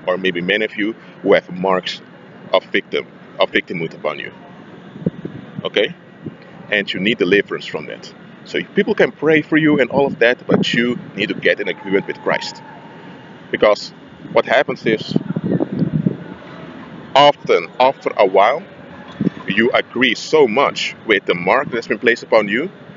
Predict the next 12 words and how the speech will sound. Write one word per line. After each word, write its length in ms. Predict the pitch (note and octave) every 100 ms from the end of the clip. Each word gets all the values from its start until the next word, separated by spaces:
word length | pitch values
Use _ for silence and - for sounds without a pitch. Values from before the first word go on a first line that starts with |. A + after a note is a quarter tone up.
| - -
that 180 | G2+
you've 180 | B2+ -
become 540 | - - C3+ A#2+ C2+ - - - - - - - -
the 120 | -
accusation 680 | A2 G2+ - G#2 G2 B2 A2
that 140 | F2+
people 240 | A2 -
accuse 380 | F#2 - G#2 -
you 140 | D2+ B1
of. 180 | - - - - - - - - - - - - -
You 40 | -
see? 240 | A2+